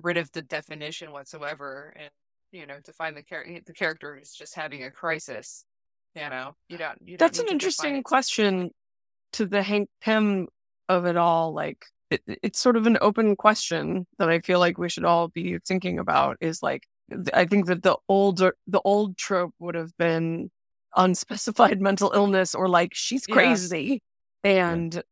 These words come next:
Speaker 2: my guess would be that Ari Aster was like, Oh, well, we're sort of more aware of different diagnoses now, so I'm gonna g-, be more specific, i-, i-, and, like, that maybe I don't know, but that maybe his, like,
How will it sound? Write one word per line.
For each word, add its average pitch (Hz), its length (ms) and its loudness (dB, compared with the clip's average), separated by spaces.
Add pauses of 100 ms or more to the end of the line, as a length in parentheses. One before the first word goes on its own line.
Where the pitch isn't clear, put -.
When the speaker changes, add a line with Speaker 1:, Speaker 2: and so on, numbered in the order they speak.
Speaker 2:
my 185 180 4
guess 180 760 2 (500)
would 185 320 0
be 165 580 0 (320)
that 175 160 0
Ari 170 240 4
Aster 165 320 0
was 165 200 -4
like, 170 180 0 (140)
Oh, 214 220 8
well, 175 320 4
we're 175 240 0
sort 185 260 -2
of 175 100 -4
more 175 280 4
aware 170 520 4
of 170 140 -4 (440)
different 185 280 0
diagnoses 170 960 0 (240)
now, 170 380 2
so - 180 0
I'm 170 100 2
gonna 170 140 -2 (160)
g-, - 100 -18 (160)
be 180 180 2
more 165 280 4
specific, - 840 0 (180)
i-, - 40 -4
i-, - 380 -6
and, 175 200 0
like, 160 200 4
that 175 160 4
maybe 175 560 0
I 165 140 6
don't 160 220 0
know, 165 420 2
but 185 180 2
that 139 140 -2
maybe 151 460 -4
his, 156 340 -6
like, - 180 -4